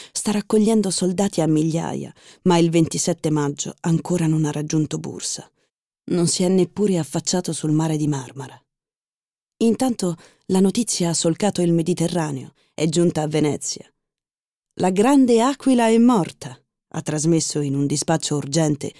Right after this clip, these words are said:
il bailo della Repubblica a Costantinopoli. Perciò suonano a stormo le campane di San Marco e rispondono loro, gioiosamente, le altre campane in laguna. La fine del conquistatore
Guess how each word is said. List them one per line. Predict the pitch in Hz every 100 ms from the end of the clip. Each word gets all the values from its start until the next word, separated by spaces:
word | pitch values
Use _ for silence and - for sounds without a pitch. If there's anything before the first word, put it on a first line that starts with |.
| _ -
il | 175 160
bailo | 175 175 151
della | 156 151
Repubblica | 156 - 165 160 143 143
a |
Costantinopoli. | 143 143 151 151 143 131 127 - 165 _ _ _ _ -
Perciò | 160 - 165 151
suonano | - 165 156 151 139
a |
stormo | 139 - 180 165 151
le | 131
campane | - 147 165 165
di | 151
San | 151 147
Marco | 156 156 143 - 151 - - -
e | 202
rispondono | 208 - - 247 220 175
loro, | 175 170 139 135 127
gioiosamente, | - 160 160 160 165 175 160 - - - -
le | - 180
altre | 165 - 165
campane | 156 147 165 156
in | 143
laguna. | 139 143 104 - - _ _ _ _ _ _ 160
La | 165
fine | 165 208 180
del | 160 156
conquistatore | 160 151 165 - 151 147 139 135